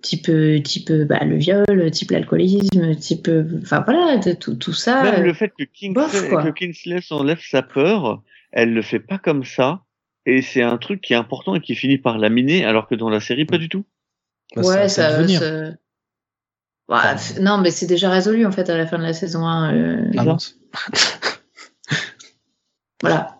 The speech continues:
Speaker 1: Euh, oui,
Speaker 3: Désolé.
Speaker 1: alors, euh, c'est,
Speaker 3: <laughs> Je
Speaker 1: c'est,
Speaker 3: savais pas.
Speaker 2: Et
Speaker 1: ça,
Speaker 2: en,
Speaker 1: ça,
Speaker 2: et en
Speaker 1: ça l'emmerde, et puis, ah, bah oui, bah, je vais changer ça. Bon, ouais, non,
Speaker 2: C'est
Speaker 1: c'est
Speaker 2: ça.
Speaker 1: nul. Enfin, c'est
Speaker 2: C'est, c'est,
Speaker 1: nul.
Speaker 2: en fait, c'est, c'est, t'as, t'as pas de montée en tension. À vouloir, euh, ils ont voulu aller trop vite sur certains éléments, du coup, t'as pas la montée en tension, t'as pas le
Speaker 3: Ah.
Speaker 2: travail qui, qui va bien avec.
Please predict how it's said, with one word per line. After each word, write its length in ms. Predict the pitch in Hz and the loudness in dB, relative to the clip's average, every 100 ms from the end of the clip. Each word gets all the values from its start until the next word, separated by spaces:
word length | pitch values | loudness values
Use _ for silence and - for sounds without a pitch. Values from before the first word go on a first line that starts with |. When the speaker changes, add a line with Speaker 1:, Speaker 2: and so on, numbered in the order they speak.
| - | 0
Speaker 1:
Euh, 100 | 180 | 2
oui, 200 | 185 226 | 2 2
Speaker 3:
Désolé. 80 | 226 | 2
Speaker 1:
alors, 200 | 175 180 | 2 2
euh, 80 | 170 | 2
c'est, 220 | 175 190 165 | 0 0 0
Speaker 3:
<laughs> 20 | |
Je 40 | |
Speaker 1:
c'est, 80 | 170 | 2
Speaker 3:
savais 320 | - 120 117 113 | 0 0 -4 -4
pas. 220 | 113 - - - 170 - | -6 -8 -12 -4 -4 -2
Speaker 2:
Et 140 | 151 | 0
Speaker 1:
ça, 80 | 156 | 2
Speaker 2:
en, 40 | 165 | 2
Speaker 1:
ça, 180 | 175 | 0
Speaker 2:
et 40 | 165 156 | 2 2
en 40 | |
Speaker 1:
ça 140 | 185 | 2
l'emmerde, 440 | 180 180 202 233 196 | 2 2 2 2 0
et 80 | 170 | -2
puis, 160 | 185 | -2
ah, 120 | 165 | -2
bah 140 | 226 190 | -2 -2
oui, 180 | 208 190 | -2 -2
bah, 140 | 170 | -4
je 100 | 170 | -4
vais 80 | 170 | -8
changer 260 | 175 175 170 | -10 -10 -10
ça. 100 | - | -8
Bon, 140 | 165 151 | -6 -4
ouais, 160 | 120 - | -2 -4
non, 40 | |
Speaker 2:
C'est 180 | - - | -4 -4
Speaker 1:
c'est 80 | - | 0
Speaker 2:
ça. 100 | - | 0
Speaker 1:
nul. 180 | 180 - _ _ - | 0 -2 _ _ -12
Enfin, 80 | 147 | -6
c'est 140 | 202 | 0
Speaker 2:
C'est, 80 | 175 | 2
c'est, 60 | 190 | 4
Speaker 1:
nul. 100 | 156 | 2
Speaker 2:
en 60 | 131 | 0
fait, 200 | 202 185 | -2 0
c'est, 120 | 139 | -4
c'est, 400 | - 123 123 117 _ | -4 -2 -2 -4 _
t'as, 160 | 131 117 | 0 0
t'as 140 | 139 | -2
pas 180 | 123 151 | -2 -2
de 60 | 147 | 0
montée 360 | 143 135 147 | 0 0 0
en 120 | 131 | 0
tension. 380 | - 135 131 156 - - - | 0 0 0 -4 -8 -14 0
À 120 | 135 | 0
vouloir, 280 | 139 170 156 | 2 0 2
euh, 100 | 131 123 | 2 2
ils 200 | 139 143 | 2 2
ont 60 | 151 | 0
voulu 200 | 165 170 | 2 2
aller 160 | 151 135 | 2 2
trop 160 | 185 | 2
vite 140 | 185 190 | 2 0
sur 120 | 151 | 0
certains 280 | 143 147 131 | 0 0 2
éléments, 320 | 123 123 147 | 4 4 2
du 140 | 127 | 0
coup, 120 | 135 | -4
t'as 120 | - - | 0 2
pas 140 | 131 | 4
la 100 | 143 | 4
montée 260 | 143 139 131 | 4 2 -2
en 80 | 127 | -4
tension, 380 | 123 - 143 | -4 -2 -2
t'as 140 | 135 107 | 0 0
pas 160 | 139 | 2
le 60 | 135 | -2
Speaker 3:
Ah. 60 | 120 | 0
Speaker 2:
travail 360 | 123 120 117 117 | 0 2 0 0
qui, 240 | 117 110 | 0 0
qui 140 | - 110 | -4 -2
va 140 | 110 | 0
bien 240 | 107 113 | 2 2
avec. 380 | 110 110 131 - | 2 2 0 -6